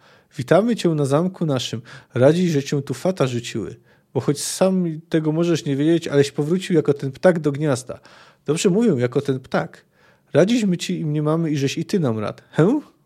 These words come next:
No i tu od razu widzimy, że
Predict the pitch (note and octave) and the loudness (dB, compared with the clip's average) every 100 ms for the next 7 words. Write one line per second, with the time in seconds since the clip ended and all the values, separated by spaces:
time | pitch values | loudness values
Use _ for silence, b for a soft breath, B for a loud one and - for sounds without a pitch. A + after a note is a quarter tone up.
0 | _ _ _ _ _ _ _ b b b | _ _ _ _ _ _ _ b b b
1 | - B3+ B3+ F#3+ E3+ D#3 D3 D#3+ D3+ D3+ | 0 0 4 4 4 4 0 -2 -2 0
2 | D3 C#3 C#3 C3+ | 2 2 2 0